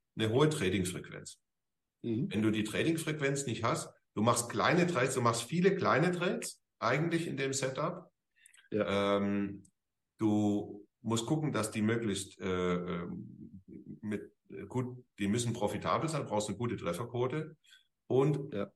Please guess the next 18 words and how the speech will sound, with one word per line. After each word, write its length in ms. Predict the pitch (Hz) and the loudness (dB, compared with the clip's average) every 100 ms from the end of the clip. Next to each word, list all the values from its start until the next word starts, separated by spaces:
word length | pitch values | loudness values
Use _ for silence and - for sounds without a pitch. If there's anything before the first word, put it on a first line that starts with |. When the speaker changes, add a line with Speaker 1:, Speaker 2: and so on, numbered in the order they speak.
| _ | _
Speaker 1:
dann 160 | 110 139 | 2 4
brauchst 320 | 120 127 - | 4 2 2
du 40 | 123 | 0
eine 80 | |
Frequenz. 640 | 117 120 98 85 69 - - | 0 -2 -2 -2 -4 -8 0
Das 180 | 113 151 | 2 4
ist 140 | 151 | 4
eigentlich 260 | 139 160 156 | 4 4 6
meiner 240 | 131 156 | 4 4
Ansicht 260 | 151 147 - | 4 2 0
nach 200 | 131 131 | 0 0
der 260 | 117 104 156 | 0 -2 0
Unterschied 600 | 175 135 - 139 - - | 0 0 0 -2 -2 -4
zu 120 | 120 | -2
den 200 | 117 113 | 0 2
ganzen 340 | 127 151 127 | 0 0 -2
Trendfolger-, 760 | - 123 - - 123 123 - - | -2 -2 -2 2 4 4 2 -6
Folgern. 560 | - 117 139 76 - | 4 6 6 4 0